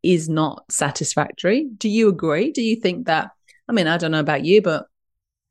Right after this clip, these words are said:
when I go out into the supermarket, maybe apart from a few nuts or a little bit of dark chocolate or a piece of fruit, there's not a lot of grab and go options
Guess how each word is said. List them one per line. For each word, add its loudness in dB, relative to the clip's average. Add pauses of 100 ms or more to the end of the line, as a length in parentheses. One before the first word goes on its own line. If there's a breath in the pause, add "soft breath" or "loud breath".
(140)
when -2
I 0
go 0
out -2
into -8
the -2
supermarket, -2 (520 soft breath)
maybe 0
apart -4
from -2
a 0
few 0
nuts -2
or 2
a 4
little 0
bit 0
of -2
dark -2
chocolate -4
or 2
a 2
piece -4
of -8
fruit, 0 (300)
there's -2
not 0
a -2
lot 0
of -4 (680 soft breath)
grab 0
and -6
go 0 (120)
options 0